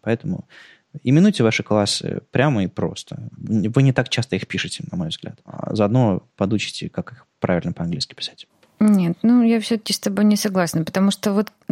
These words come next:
Speaker 2: как раз еще одна рекомендация, типа, используйте бэм. Ну, там,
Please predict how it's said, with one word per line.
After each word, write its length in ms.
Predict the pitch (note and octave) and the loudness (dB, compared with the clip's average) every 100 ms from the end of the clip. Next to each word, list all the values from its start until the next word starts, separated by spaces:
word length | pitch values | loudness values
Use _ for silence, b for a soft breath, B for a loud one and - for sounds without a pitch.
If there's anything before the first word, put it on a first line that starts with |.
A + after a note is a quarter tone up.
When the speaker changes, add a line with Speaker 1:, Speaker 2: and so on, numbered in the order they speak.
| - | -4
Speaker 2:
как 180 | G#3 G3+ | -2 0
раз 180 | G3+ G3+ | 0 0
еще 240 | G3+ A3+ | 0 2
одна 240 | E3 D#3+ E3+ | 2 2 0
рекомендация, 680 | E3+ E3+ E3 F3 - - | 0 2 2 2 2 0
типа, 300 | A#3+ F#3+ - | 0 -2 -2
используйте 540 | F3 - A#3 B3 B3 G#3 | -2 0 0 2 0 0
бэм. 360 | F#3+ F#3+ D3 C3 - | 2 4 2 -2 -4
Ну, 260 | - G#3+ F#3 | 2 2 2
там, 320 | C#3+ C#3 | 0 -4